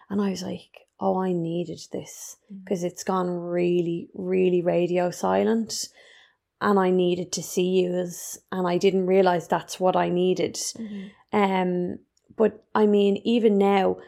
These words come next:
Speaker 1: it's coming up to the year and I feel like I haven't even started. I'm only
Speaker 2: Mm-hmm.
Speaker 1: starting therapy next Thursday because I'm like, "Oh, I need help now. I've done as much of it as I can on my own."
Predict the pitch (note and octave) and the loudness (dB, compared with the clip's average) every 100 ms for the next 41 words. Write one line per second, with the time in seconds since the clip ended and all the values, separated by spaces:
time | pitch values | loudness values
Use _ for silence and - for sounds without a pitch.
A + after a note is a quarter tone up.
0 | _ - G#3+ - G#3+ G3+ F#3+ - F3+ F#3 | _ -4 -4 0 0 2 0 -4 0 2
1 | F#3+ F#3 F3+ - F#3 F3+ F3 F3+ F3+ - | 4 2 0 -2 -4 -2 -2 -2 -4 -2
2 | G3 F3+ G3 F#3 E3+ E3 E3+ F3+ F3 E3+ | -2 0 -2 -2 -6 -8 -6 -4 -4 -6
3 | - F#3 G#3+ - - - G#3 G3+ G3 G#3+ | -6 -6 -6 -8 -10 -4 0 2 4 4
4 | F3+ F#3+ F#3+ G3 F#3+ F3 F#3 F#3+ F#3+ F3+ | 2 0 0 0 -4 0 0 0 -2 -4
5 | E3+ - - G3+ E3+ - - F#3+ G3 B3 | -6 -12 -6 -4 -4 -10 -6 0 2 0
6 | - - - - _ _ _ _ - G#3 | -2 -4 -4 -8 _ _ _ _ -4 4
7 | G#3+ G3 G3 G3 F#3 F3+ - G3+ F3+ - | 6 6 2 2 0 -2 2 4 4 0
8 | - F#3+ F#3+ F#3 F#3+ F3 F3 F3 - F3 | -4 0 2 2 2 2 2 0 -2 -4
9 | E3 - F3+ D#3+ - - - - - - | -4 -4 -4 -4 -6 -10 -18 -20 -12 0
10 | G3 F#3 G3+ G3 F#3 F#3+ G3 G3 G3 - | 2 2 2 2 2 2 2 2 2 -2
11 | G3+ F#3 F#3+ F#3+ F#3 F#3 - G3 F#3 F#3 | -2 0 0 2 2 0 0 -2 0 0
12 | F#3 F#3 F#3+ F#3+ G#3 A#3 | 0 0 0 2 2 2